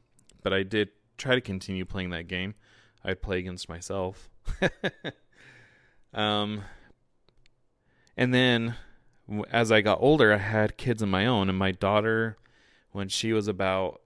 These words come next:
six, I think, she was into My Little Ponies,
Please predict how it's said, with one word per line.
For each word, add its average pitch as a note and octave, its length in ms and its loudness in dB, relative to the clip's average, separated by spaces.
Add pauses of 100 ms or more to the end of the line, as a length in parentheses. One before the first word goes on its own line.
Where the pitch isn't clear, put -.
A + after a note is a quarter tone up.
six, - 840 -4
I G#2+ 200 -6
think, A2 400 -8
she - 240 -8
was G2+ 180 -4
into G2 420 -8
My F#2+ 220 -4
Little G2 220 -4
Ponies, G#2 520 -10